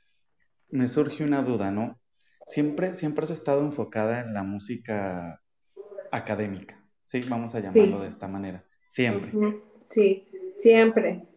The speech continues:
Speaker 2: De,
Speaker 1: Ok.
Speaker 2: de, de repente un poquito, eh, pues tocamos al-, algún, eh, alguna pieza popular y cosas así, pero no siempre académica.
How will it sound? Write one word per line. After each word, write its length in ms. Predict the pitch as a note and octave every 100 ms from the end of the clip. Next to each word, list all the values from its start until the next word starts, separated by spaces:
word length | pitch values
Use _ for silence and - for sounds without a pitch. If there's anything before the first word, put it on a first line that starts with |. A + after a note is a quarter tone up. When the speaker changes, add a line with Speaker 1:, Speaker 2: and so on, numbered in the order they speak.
| _ - -
Speaker 2:
De, 220 | A3 G#3+
Speaker 1:
Ok. 40 |
Speaker 2:
de, 240 | - A3+ A#3
de 200 | A3 A#3+
repente 420 | B3 B3 D4 E4+
un 120 | F#4+
poquito, 920 | G4 G4 E4+ F#4+ G4+ G4+ - D#4+ D#4
eh, 340 | G3+ G#3 G#3+ G#3+ _ _ _
pues 140 | - E4+
tocamos 680 | C#4 C4+ B3+ A#3+ A#3+ - -
al-, 240 | G#3+ G#3+ G#3+
algún, 800 | A3 G#3+ A3 A3 G#3 G3+ F#3 - _ _ _ _ _ _ -
eh, 180 | G#3
alguna 520 | G3+ G#3 G#3 G#3+ G#3+ G#3+
pieza 360 | G#3+ G#3+ G#3
popular 920 | G3+ F#3+ F#3+ G3+ A3+ A3+ A3+ A3 A3 G#3+
y 120 | G#3
cosas 360 | G3+ G3+ G#3+ G#3+
así, 240 | G#3+ A3+
pero 300 | A3+ G#3+ G#3
no 220 | G#3 G#3 G#3
siempre 340 | A#3 A#3 A3+
académica. 600 | G#3+ G#3 F#3+ F3+ - -